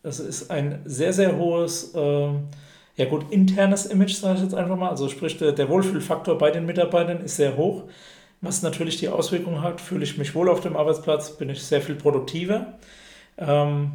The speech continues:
meine Vision ist einfach, dass jeder Unternehmer das irgendwann versteht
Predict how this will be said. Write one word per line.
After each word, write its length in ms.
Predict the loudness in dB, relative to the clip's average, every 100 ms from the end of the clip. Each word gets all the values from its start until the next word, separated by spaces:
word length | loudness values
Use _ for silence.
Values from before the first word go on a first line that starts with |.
| -4
meine 280 | -2 0 0
Vision 460 | 0 4 6 6
ist 200 | 4 0
einfach, 540 | -2 0 6 6 6 2 -8 -2
dass 520 | 0 0 -6 -12 -14
jeder 480 | -2 6 6 8 6
Unternehmer 480 | 4 0 0 0 -2
das 220 | -4 -6
irgendwann 300 | -8 -6 -6
versteht 600 | -2 -2 2 2 0 -6